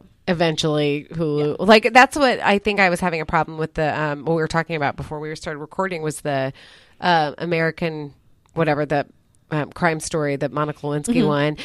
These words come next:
Speaker 1: And I'm like, "Is it on Hulu or is it on, like, I don't really
Speaker 2: Yeah.
Speaker 1: understand, you know, is it on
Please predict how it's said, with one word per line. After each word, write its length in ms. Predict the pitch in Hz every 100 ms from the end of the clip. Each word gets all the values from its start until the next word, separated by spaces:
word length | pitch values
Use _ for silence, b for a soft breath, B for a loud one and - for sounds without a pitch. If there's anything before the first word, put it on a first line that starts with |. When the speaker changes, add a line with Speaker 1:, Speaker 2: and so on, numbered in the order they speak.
| B -
Speaker 1:
And 100 | 233
I'm 120 | 226
like, 200 | 220 208 226
"Is 140 | 247
it 80 | 285
on 180 | 302 349
Hulu 600 | - 370 392 381 370 359
or 140 | - 233
is 160 | 180
it 100 | 175 202
on, 160 | 262 -
like, 200 | 208 -
I 100 | 277
don't 180 | 359 370
really 160 | 349
Speaker 2:
Yeah. 60 | 320
Speaker 1:
understand, 720 | 285 320 277 285 285 285 262
you 120 | 220
know, 240 | 196 170 156
is 120 | 180
it 60 | 180
on 360 | 214 240 247